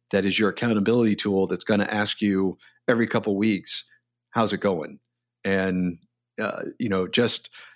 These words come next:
just to be that friendly reminder that, uh, you know, that, that there's there, or, or have you set up, you know, a system like you're gonna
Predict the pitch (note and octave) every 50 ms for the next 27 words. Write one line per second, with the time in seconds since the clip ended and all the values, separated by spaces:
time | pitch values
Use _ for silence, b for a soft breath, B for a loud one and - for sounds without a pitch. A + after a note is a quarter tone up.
0 | B - B2+ B2 - - C#3+ C3 C3+ C3 C3 B2+ B2 A#2 - - - B2 B2+ B2+
1 | A#2+ A2+ A2+ A2 A2+ A2+ A#2 A#2+ A2 G#2 G2+ G2 G2 F#2+ F#2 - - - - G2+
2 | G2 G2 G2 F2+ G2+ G2+ F#2+ F#2+ G2 F#2+ F#2+ F#2+ F#2 - - - _ _ _ _
3 | _ - A#2 G#2+ G2 G2 F#2 F#2 F#2 - - - - _ - - G#2 - - -
4 | - - G#2 G#2 G2 - A2 G2+ F#2+ - A#2 A2 G#2+ G#2+ G#2+ G#2+ G2 - G#2+ A2
5 | A#2+ A#2+ G#2+ G#2 G#2 B B B B B G3 G3 F3+ E3 D#3+ D#3 - - - -
6 | _ _ - - C#3+ C#3 C#3 C#3+ B2+ A#2+ - D3 C#3+ B2+ C3 B2+ A2+ - - _
7 | _ _ _ _ - A#2+ A2 G#2+ G2+ F#2+ - A2 G#2 - - C3+ B2 - - A#2+
8 | A2 G#2+ G#2 G2+ G2+ G2 - A#2+ G#2 B2 A2+ A2 G#2+ A2